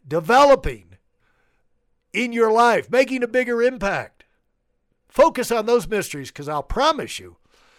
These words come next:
somebody knows the answer. And when they, if they really understand it, you'll understand it instantly, because if someone really understands something, they can explain it simply.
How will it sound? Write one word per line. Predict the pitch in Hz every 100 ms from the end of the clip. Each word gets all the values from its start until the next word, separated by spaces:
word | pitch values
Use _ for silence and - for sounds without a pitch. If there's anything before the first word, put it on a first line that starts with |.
| -
somebody | - 214 262 202 170 151
knows | 156 165 156 117
the | 135 135
answer. | 151 156 - - _ _ _ _ _ _ -
And | 147 143
when | 180
they, | 175 160 - _ -
if | 180 220
they | 170
really | 196 330 330 311
understand | 294 247 - 277 262 170
it, | 147 - _ _ _ _ _
you'll | 175 233 226 - _ _ _ _
understand | 180 220 233 208 - 214 208 208
it | 196 196 - _ -
instantly, | 214 - 143 127
because | 123 156 151
if | 156
someone | 226 240 202
really | 180 175
understands | 165 135 - 170 170
something, | 143 127 135
they | 131
can | 131 165
explain | 185 - - 113 113
it | 160
simply. | - 226 262 220 156 -